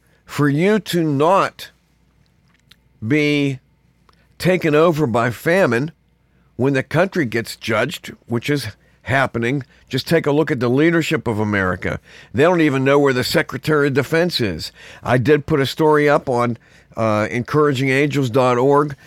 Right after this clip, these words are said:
about, uh, Dave Hodges at the Common Sense Show, uh, postulating from his sources that, uh, the Se-, Secretary of Defense, Lloyd Austin, was actually, uh,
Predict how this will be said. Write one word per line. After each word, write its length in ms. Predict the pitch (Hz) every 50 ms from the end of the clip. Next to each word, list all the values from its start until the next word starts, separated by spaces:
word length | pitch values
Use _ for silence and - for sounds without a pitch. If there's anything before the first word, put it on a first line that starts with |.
| - - -
about, 580 | - 123 131 120 143 139 139 139 - 104 110 135
uh, 140 | 127 120 123
Dave 320 | 107 143 151 151 156 135
Hodges 540 | 123 143 156 175 185 165 147 156 156 143 131 156
at 320 | 131 131 127 127 131 -
the 220 | - 131 127 120 110
Common 380 | - 147 147 143 139 135 127
Sense 360 | 110 - - 180 190 196 180
Show, 500 | - - - 165 147 147 151 151 151 135 - _ _ _ _ _ _ _ - _ _ _ _ _ _ _
uh, 440 | - 123 131 127 127 127 123 123 120
postulating 960 | - - 139 160 170 175 175 - - 165 156 135 131 127 127 123 131 135 143
from 240 | 135 - 135 131 120
his 240 | 123 139 143 151 131
sources 720 | - - 170 160 151 151 135 - 151 135 135 143 135 - - - - - _ _
that, 520 | 107 123 147 156 160 160 - - - - - _
uh, 440 | 120 120 113 110 113 113 113 113 120 - -
the 240 | 113 127 131 127 113
Se-, 260 | - - 147 143 - - - 117 - -
Secretary 840 | - - - - - 180 190 180 - 147 135 - 170 170 160 151 151
of 120 | 147 131 113
Defense, 480 | 131 123 - - 196 190 185 - -
Lloyd 300 | 143 147 147 147 151 143
Austin, 540 | 143 151 156 165 170 - - 156 147 143 131 - - - - - - _
was 220 | - 117 135 127 139
actually, 480 | 151 147 156 143 - 147 139 139 127 - _ _ - _
uh, 420 | - 127 123 120 117 117 113 113